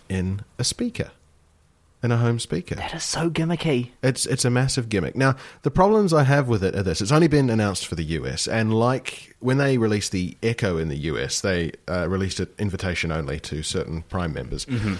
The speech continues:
Speaker 1: So like that, they're doing it with this. They've, uh, sent out invitations to the kind of shoppers who they think would be a good test bed for this product.
Speaker 2: Yep.
Speaker 1: Um, now, the kind of people who are gon-, going to buy this, I think, or who are going to want to buy it,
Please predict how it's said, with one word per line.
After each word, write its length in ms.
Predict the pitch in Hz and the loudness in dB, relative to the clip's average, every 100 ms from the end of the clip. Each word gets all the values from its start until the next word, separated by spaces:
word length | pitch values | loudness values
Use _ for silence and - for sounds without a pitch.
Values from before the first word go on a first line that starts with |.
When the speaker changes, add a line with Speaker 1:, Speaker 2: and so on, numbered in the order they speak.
| - | -6
Speaker 1:
So 200 | - 104 | -2 0
like 360 | 98 104 113 - | 0 2 0 -2
that, 160 | 80 | -6
they're 80 | 87 | -6
doing 220 | 85 87 | -4 -4
it 100 | 65 | -4
with 140 | 58 - | -8 -10
this. 260 | 80 - | -10 -8
They've, 460 | - 80 - - - | -2 -4 -4 -14 -14
uh, 360 | 78 67 64 - | -8 -6 -6 -4
sent 240 | - 110 90 | 0 0 0
out 200 | 76 - | -4 -4
invitations 640 | 87 76 82 76 - - | -8 -4 -4 -4 -6 -8
to 360 | - 71 67 - - | -6 -4 -4 -8 -12
the 60 | 85 | -8
kind 280 | 82 78 | -4 -4
of 280 | 64 57 - - | -6 -12 -14 -8
shoppers 360 | - 78 80 | -6 -6 -6
who 80 | 78 | -6
they 120 | 64 | -6
think 400 | - 76 - - _ _ _ - | -6 -8 -10 -20 _ _ _ -10
would 140 | 92 | -6
be 120 | 87 82 | -2 -2
a 40 | |
good 320 | 80 82 - | -2 -6 -6
test 300 | - 110 - | -2 -2 -2
bed 240 | - 71 - | -2 -4 -4
for 180 | 80 78 | -6 -6
this 140 | - | -8
product. 400 | - 104 - - | -4 -4 -4 -6
Speaker 2:
Yep. 160 | 110 - - - - | -8 -8 -14 -20 -2
Speaker 1:
Um, 380 | 120 120 120 120 _ _ _ - | 2 4 2 -2 _ _ _ -2
now, 120 | 131 | 2
the 80 | 127 | 2
kind 180 | 165 214 | 4 2
of 60 | 233 | 2
people 220 | 214 175 | 2 2
who 20 | |
are 40 | |
gon-, 220 | 139 113 - | 4 0 0
going 200 | 123 113 | 0 0
to 80 | 95 | 0
buy 340 | 87 117 120 | -2 2 2
this, 260 | 90 80 - _ _ | 2 -2 -6 _ _
I 180 | - 120 | 0 2
think, 220 | 120 80 | 0 -2
or 120 | 95 90 - | -4 -6 -4
who 120 | 107 | -2
are 40 | 101 | 0
going 200 | 104 95 | 0 0
to 100 | 95 | 0
want 280 | 95 110 - | 0 -2 -4
to 100 | 90 | -6
buy 160 | - - | -6 -8
it, 120 | - | -12